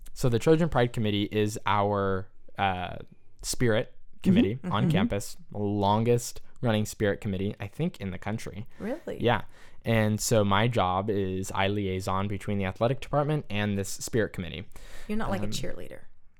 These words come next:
Speaker 1: No.
Speaker 2: I
Speaker 1: No,
Speaker 2: mean,
Speaker 1: they
Speaker 2: like,
Speaker 1: don't
Speaker 2: you're not
Speaker 1: run
Speaker 2: doing flips and stuff.
Speaker 1: No. N-, <laughs> the, this, this,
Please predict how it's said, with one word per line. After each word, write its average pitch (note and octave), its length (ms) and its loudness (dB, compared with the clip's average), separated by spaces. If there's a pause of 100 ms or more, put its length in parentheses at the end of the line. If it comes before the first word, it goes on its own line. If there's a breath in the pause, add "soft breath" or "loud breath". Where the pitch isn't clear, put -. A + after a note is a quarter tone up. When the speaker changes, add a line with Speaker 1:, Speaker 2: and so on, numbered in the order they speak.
Speaker 1:
No. G#2+ 480 -2 (240)
Speaker 2:
I - 60 2
Speaker 1:
No, F#3+ 80 4
Speaker 2:
mean, F3 100 0
Speaker 1:
they D3 60 2
Speaker 2:
like, B2+ 80 4
Speaker 1:
don't B2 120 2
Speaker 2:
you're G#2 100 0
not - 40 2
Speaker 1:
run G3 60 0
Speaker 2:
doing F#3+ 180 -4
flips - 340 -8
and - 140 -12
stuff. - 380 -10
Speaker 1:
No. G#2+ 520 -2
N-, B2 220 0
<laughs> D3 140 2
the, F#3+ 420 10
this, F3 280 8
this, E3+ 280 4